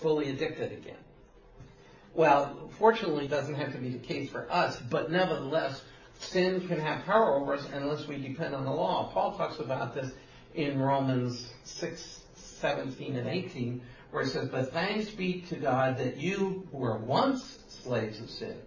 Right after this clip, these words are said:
have become obedient from the heart to the standard of teaching to which you were committed, and having been set free from sin, have become slaves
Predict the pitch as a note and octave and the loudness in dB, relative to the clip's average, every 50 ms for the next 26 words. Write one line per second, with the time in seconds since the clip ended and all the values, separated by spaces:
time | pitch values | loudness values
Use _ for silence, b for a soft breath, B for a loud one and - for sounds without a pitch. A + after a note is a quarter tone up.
0 | - B B B B B B B D#3 C#3+ C3 C#3+ C#3 C#3 D#3 C3+ C3+ C3 B2+ A2+ | -20 B B B B B B B 0 0 0 0 0 -2 0 0 0 0 0 -2
1 | A#2+ C#3 D#3+ F3+ F#3 G3 F#3+ F#3+ - - - D#3 C#3+ C3+ C3 A#2+ C3 D#3+ - C#3 | -2 -2 0 0 0 0 0 -2 -2 -4 -4 -2 0 0 0 2 2 2 2 2
2 | - - D#3 C#3+ B2+ B2 - - - C3+ C3+ D#3 E3+ F3 F3+ F#3 - - - C3+ | 0 -4 -6 -4 -4 -4 -4 -4 -4 -4 -2 -2 -2 -2 -2 -4 -4 -6 -8 -8
3 | C3 B2+ - C3 C3+ C3+ C3 C3+ C3+ C3 B2+ C3+ C3 C3 C#3 C#3 C3+ C#3 C#3 - | -8 -8 -6 -6 -6 -6 -6 -6 -6 -6 -6 -6 -6 -6 -6 -4 -4 -4 -4 -2
4 | F3 D#3+ E3 F3+ F3 - - - - B B B B B B B - C3+ C3+ C3 | -2 -2 0 0 0 0 -2 -4 -6 B B B B B B B -2 0 0 2
5 | C#3+ E3 D#3 D3+ D#3 D3 C#3 C3+ C#3+ C3+ B2+ B2 - - C3 B2+ - - - - | 0 0 0 0 0 0 0 0 0 0 -2 -2 -2 -2 -2 -2 -4 -8 -8 -6
6 | G3 A#3+ C4 C4 C4 C4 B3+ - B2+ A#2 A#2 A#2 - - A#2 A2 A2 A2 A2+ A#2 | -4 -2 -2 0 0 0 0 -2 -4 -4 -4 -6 -4 -4 -2 -2 -2 -2 -4 -6
7 | - B B B B B B C3+ C3 C3+ C3+ C#3 D3 C#3+ C3+ - C#3 C3 B2+ C3 | -10 B B B B B B 2 2 2 2 0 -4 -6 -6 -4 -2 -2 0 -2
8 | C3+ - - - - D#3+ D#3+ F3+ F#3+ E3+ C#3 C3+ C3+ C3+ C3+ C#3+ D3+ D3+ E3+ | -2 -4 -6 -4 0 2 4 4 4 4 2 2 0 0 0 -2 -4 -4 -4